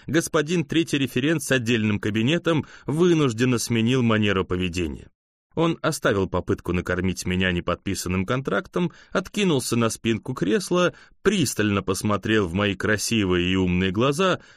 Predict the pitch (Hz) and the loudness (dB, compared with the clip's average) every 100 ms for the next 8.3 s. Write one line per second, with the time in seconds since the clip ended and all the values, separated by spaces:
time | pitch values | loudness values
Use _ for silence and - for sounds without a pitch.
0 | _ - 165 - 127 - 110 127 139 110 | _ -2 -2 0 -4 0 0 2 2 0
1 | - - 92 117 - 110 98 85 87 90 | -4 -8 0 0 2 2 2 0 -2 -2
2 | 80 95 - - - _ _ _ - - | -2 -4 -4 -12 -16 _ _ _ -20 -20
3 | _ _ _ _ _ - - 123 156 147 | _ _ _ _ _ -8 -4 0 2 2
4 | 104 117 139 - 208 151 135 - 151 139 | 0 -2 -2 0 0 2 0 0 0 2
5 | 123 95 - _ - 117 113 113 95 107 | 2 0 -6 _ 0 0 4 2 2 0
6 | 107 85 65 - _ _ _ _ _ _ | 2 0 -4 -18 _ _ _ _ _ _
7 | _ _ - - 80 82 82 90 - 117 | _ _ -20 -10 -4 -2 0 -2 -2 -4
8 | - 92 | -2 -6